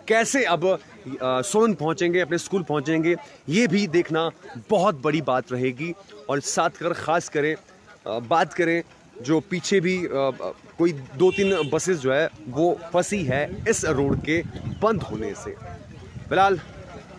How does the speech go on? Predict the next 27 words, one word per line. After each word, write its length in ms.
पिछले 280
कल 200
ही 300
अगर 240
हम 160
बात 220
करें 360
कालका 380
शिमला 420
नेशनल 400
हाईवे 260
पाँच 300
की, 160
तो 120
उसे 280
प्रशासन 420
की 80
तरफ 180
से 140
खोल 260
दिया 180
गया 220
था, 220
लेकिन 360
अब 180
एक 180
और 280